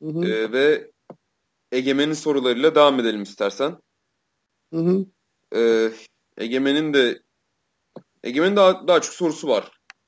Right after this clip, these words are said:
Speaker 2: yorumdan ziyade. Ee, şey demiş, "Türkiye'de gerçek anlamda bir N F L stadyumu var mı?" diyor.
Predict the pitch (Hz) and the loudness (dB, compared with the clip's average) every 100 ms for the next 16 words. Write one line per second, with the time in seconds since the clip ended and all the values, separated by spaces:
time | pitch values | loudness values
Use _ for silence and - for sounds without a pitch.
0 | _ _ _ _ _ - 110 110 113 110 | _ _ _ _ _ -14 -10 -8 -6 -6
1 | 104 110 107 143 185 - _ _ _ _ | -4 -4 -2 -2 -4 -6 _ _ _ _
2 | _ - 120 120 120 - 165 165 143 110 | _ -8 -4 -2 -4 -4 -2 0 -2 -4
3 | - 139 143 147 147 143 135 - 151 147 | -8 -10 -4 -4 2 4 4 0 -2 0
4 | 143 143 143 147 135 131 143 135 143 135 | -2 -4 -2 -2 -2 2 0 2 0 0
5 | 143 139 135 139 139 107 90 104 131 | -2 0 2 4 2 -4 -8 -6 -6